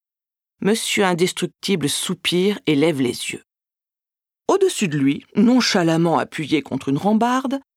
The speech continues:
une jeune femme revêtue d'une combinaison rouge et blanc lui sourit. « Elastigirl. » « Monsieur Indestructible. » La super-héroïne se dirige vers le voleur évanoui et le saisit par le col. «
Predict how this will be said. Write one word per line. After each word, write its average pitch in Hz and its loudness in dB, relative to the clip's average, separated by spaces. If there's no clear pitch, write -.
une 254 4
jeune 220 4
femme 165 0
revêtue 190 2
d'une 156 0
combinaison 165 2
rouge 185 2
et 160 4
blanc 135 0
lui 196 0
sourit. « - -6
Elastigirl. » « 170 0
Monsieur 262 -2
Indestructible. » 185 -6
La 151 2
super-héroïne 247 2
se 220 -2
dirige 208 2
vers 196 2
le 190 4
voleur 175 2
évanoui 170 0
et 165 2
le 175 2
saisit 247 -2
par 175 -2
le 156 -2
col. « - -6